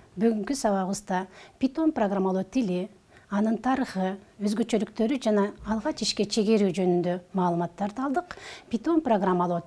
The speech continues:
тилин бир миң тогуз жүз сексен тогузунчу жылы Гвидо ван Россум негиздеген экен.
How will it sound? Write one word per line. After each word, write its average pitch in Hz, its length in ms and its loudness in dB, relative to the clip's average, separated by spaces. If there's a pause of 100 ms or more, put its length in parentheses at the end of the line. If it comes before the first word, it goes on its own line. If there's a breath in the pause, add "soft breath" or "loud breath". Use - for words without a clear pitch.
тилин 175 460 -2
бир 277 180 2
миң 220 160 -2
тогуз 185 220 -2
жүз 175 100 -8
сексен 202 320 -2
тогузунчу 190 400 0
жылы 175 300 -4 (280 loud breath)
Гвидо 208 360 0
ван 180 260 -2
Россум 185 400 0
негиздеген 202 540 0
экен. 294 280 -4